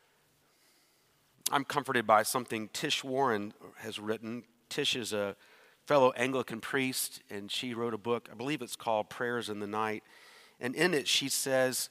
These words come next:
"We don't need a God that explains. We need a God who comforts,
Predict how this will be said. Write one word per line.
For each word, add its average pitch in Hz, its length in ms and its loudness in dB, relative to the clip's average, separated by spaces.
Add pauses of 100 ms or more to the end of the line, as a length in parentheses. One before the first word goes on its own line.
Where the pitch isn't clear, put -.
(540)
"We 143 200 0
don't 170 420 2
need 156 340 0
a 123 80 2
God 127 480 4
that 117 120 -4
explains. 107 1300 -4 (1900)
We 113 180 -6
need 139 240 0
a 170 80 -2
God 117 600 4 (1040)
who 117 120 -8
comforts, - 960 -8